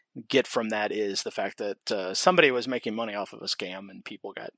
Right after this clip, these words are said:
scammed out of their money. So, but, uh, apparently Steve Bannon had, uh, was in the center of all that,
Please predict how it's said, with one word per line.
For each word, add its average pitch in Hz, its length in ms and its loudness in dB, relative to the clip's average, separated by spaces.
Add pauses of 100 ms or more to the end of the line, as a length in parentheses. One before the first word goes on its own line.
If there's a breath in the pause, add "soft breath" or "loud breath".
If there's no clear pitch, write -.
(600 soft breath)
scammed 98 360 -4
out 92 80 -6
of - 40 -8
their 87 100 -12
money. 123 300 2 (460)
So, 107 360 -8 (100)
but, 98 240 -6
uh, 101 200 0
apparently 113 400 -2
Steve 123 280 -4
Bannon 107 360 -2 (540 loud breath)
had, 101 300 -6
uh, 101 200 0 (560)
was 113 200 -2
in 113 100 -2
the 101 80 -4
center 120 280 4
of 104 100 0
all 101 160 2
that, 98 320 0